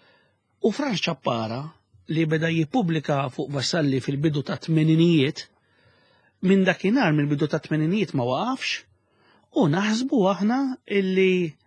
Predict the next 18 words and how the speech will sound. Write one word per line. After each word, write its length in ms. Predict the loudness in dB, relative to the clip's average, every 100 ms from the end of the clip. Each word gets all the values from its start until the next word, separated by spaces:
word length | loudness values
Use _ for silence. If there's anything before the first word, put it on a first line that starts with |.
| -12
iċ-ċiraża 600 | -8 -4 -2 -2 -2 -4
fuq 160 | -4 -6
il-kejk, 400 | -2 -4 -4 -10
kif 160 | -12 -6
jgħidu 220 | -4 -2
l-Ingliżi, 520 | -4 -4 -4 -6 -10 -14 _ -20 -12
kienet 300 | -10 -8 -8
din 220 | -8 -8 -10
il-biografija. 880 | -10 -8 -8 -8 -10 -10 -12 -12 -16 -14
Xtaqna 360 | -6 -4 -2 -2
nistaqsuk, 580 | -2 -6 -6 -6 -8 -12 _ _ _ _ -10
Franz, 420 | -8 -8 -10 -18 -20 _ _ _ _ _ -20 -20 -20 _ _ _ _ _ _
x'inhu 500 | 2 4 6 6 4 2
l-akbar 460 | 0 2 0 0 0
mertu 460 | 0 0 0 -2 -2
tal-biografija 880 | 0 0 0 0 -2 -4 -2 -2 0
ta' 160 | 0
Nino 460 | 4 4 4 4